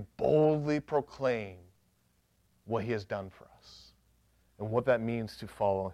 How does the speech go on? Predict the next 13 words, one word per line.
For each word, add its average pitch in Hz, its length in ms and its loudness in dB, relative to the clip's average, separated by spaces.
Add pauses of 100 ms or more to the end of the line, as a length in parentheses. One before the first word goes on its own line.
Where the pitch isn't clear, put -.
him. - 120 -20 (880)
And 117 100 -6
we 110 140 -4
pray 156 480 -2
for 135 200 4
our 127 120 8
brothers 117 340 -2
and 110 100 -8
sisters - 380 -10
who 113 80 -10
are 104 40 -4
experiencing 117 840 -8 (340)
conflict 135 760 -2